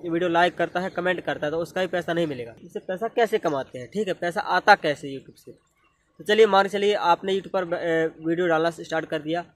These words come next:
वीडियो बनाना स्टार्ट कर दिया। उसके बाद होता क्या है कि एक हज़ार सब्सक्राइबर्स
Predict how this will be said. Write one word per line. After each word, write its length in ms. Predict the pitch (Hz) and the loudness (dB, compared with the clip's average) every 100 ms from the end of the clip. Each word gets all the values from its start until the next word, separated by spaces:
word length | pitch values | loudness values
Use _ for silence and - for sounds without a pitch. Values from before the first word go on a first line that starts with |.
| 156 | -6
वीडियो 180 | 156 160 | -2 -2
बनाना 280 | 156 156 | -2 -2
स्टार्ट 280 | 156 143 131 | -4 -4 -8
कर 80 | 127 | -10
दिया। 200 | 120 123 _ _ _ - | -14 -18 _ _ _ -10
उसके 200 | 180 214 | -4 4
बाद 200 | 220 208 | 6 6
होता 280 | 175 180 208 | 2 2 2
क्या 220 | 208 196 | 2 0
है 120 | 202 226 _ _ _ _ _ _ _ _ _ _ _ 214 | 0 -4 _ _ _ _ _ _ _ _ _ _ _ -8
कि 120 | 214 | -2
एक 200 | 214 214 | 0 2
हज़ार 180 | 208 208 | 2 2
सब्सक्राइबर्स 680 | 202 170 - 170 160 143 | 0 -8 0 2 2 0